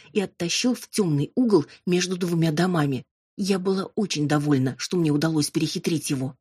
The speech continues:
Я запрокинула голову, чтобы увидеть выражение его лица. Он прижался к стене, отвернувшись и широко раздувая ноздри.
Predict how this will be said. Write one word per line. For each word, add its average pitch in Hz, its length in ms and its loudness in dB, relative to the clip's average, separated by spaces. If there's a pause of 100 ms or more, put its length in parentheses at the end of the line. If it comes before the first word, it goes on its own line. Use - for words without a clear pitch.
Я 151 200 2
запрокинула 151 680 -2
голову, 151 500 -2 (100)
чтобы 170 340 -4
увидеть 170 460 -4
выражение 160 540 0
его 160 220 -2
лица. 151 480 -2 (320)
Он 151 160 -2
прижался 156 560 -2
к - 60 -10
стене, 185 420 -2 (320)
отвернувшись 160 840 -2 (280)
и 214 60 -2
широко 165 500 -2
раздувая 185 500 0
ноздри. 139 540 0